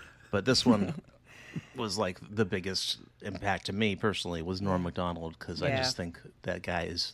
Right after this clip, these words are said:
Speaker 1: the best, the, one of the best comedians ever. So,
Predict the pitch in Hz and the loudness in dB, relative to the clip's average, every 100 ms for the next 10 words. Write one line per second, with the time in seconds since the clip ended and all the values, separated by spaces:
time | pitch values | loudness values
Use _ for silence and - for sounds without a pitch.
0 | - - 82 - - - 95 90 - - | -6 -6 -6 -6 -6 -6 -6 -6 -8 -6
1 | 107 92 85 87 - 92 82 82 87 80 | -4 -2 -2 -2 -2 -4 -4 -4 -4 -4
2 | 80 - - - - - - - - 117 | -6 -10 -16 -20 -20 -20 -20 -2 6 6
3 | 101 | 6